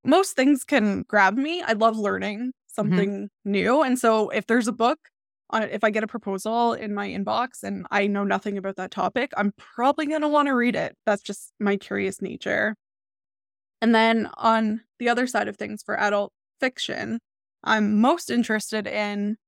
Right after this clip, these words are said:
Speaker 1: I would say, literary fiction as far as writing style goes.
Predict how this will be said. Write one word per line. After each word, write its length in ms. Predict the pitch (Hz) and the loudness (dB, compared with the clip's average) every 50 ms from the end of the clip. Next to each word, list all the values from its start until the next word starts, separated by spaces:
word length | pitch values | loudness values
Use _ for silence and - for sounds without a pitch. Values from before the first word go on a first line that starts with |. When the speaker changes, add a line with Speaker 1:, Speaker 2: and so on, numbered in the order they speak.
| _ _ _ _ - | _ _ _ _ 2
Speaker 1:
I 100 | - 277 | 4 4
would 120 | 330 330 - | 4 4 2
say, 120 | 381 370 | 2 2
literary 600 | 302 254 226 214 214 214 220 220 220 220 226 233 | 2 2 2 2 2 2 2 0 0 -2 -2 -4
fiction 520 | - - 233 - - - 240 240 247 254 - - | -4 -6 -8 -6 -6 -6 -4 -2 -2 -4 -4 -2
as 140 | - 226 - | -2 0 2
far 220 | - 226 214 214 | 6 6 6 6
as 180 | 214 208 202 196 - | 4 2 -2 -6 -6
writing 400 | 214 202 202 190 180 180 202 214 | -2 0 0 0 0 -2 -6 -6
style 340 | 202 - 233 226 226 233 240 | -6 -2 0 0 0 0 -2
goes. 420 | 233 254 262 277 302 320 - - | -4 -4 -4 -4 -4 -6 -10 -6